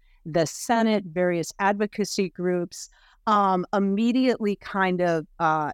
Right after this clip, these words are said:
insisted on a change in process. So that type of,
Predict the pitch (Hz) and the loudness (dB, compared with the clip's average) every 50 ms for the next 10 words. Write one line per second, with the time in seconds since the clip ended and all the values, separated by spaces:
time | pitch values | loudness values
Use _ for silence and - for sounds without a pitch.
0 | - 202 196 196 - - - - 285 254 - - 269 226 214 208 190 190 - - | -2 -2 0 0 -2 -4 -4 -4 -4 -4 -2 0 0 2 2 2 0 -2 -4 -4
1 | 196 185 180 - - 170 160 - - - - 170 160 165 - - - 123 - - | -2 -2 -2 -2 -2 -4 -6 -6 -8 -4 0 0 0 0 -2 -6 -8 -8 -8 -10
2 | - - - _ - - - 214 196 180 156 147 185 180 180 196 208 - - _ | -16 -20 -20 _ -18 -2 0 2 2 2 0 0 0 0 2 2 0 0 -2 _
3 | - - - _ _ 330 330 339 370 359 - _ _ _ _ 208 202 202 196 196 | -20 -20 -20 _ _ -2 0 2 2 0 -2 _ _ _ _ -2 0 2 2 2
4 | 190 175 | 0 -2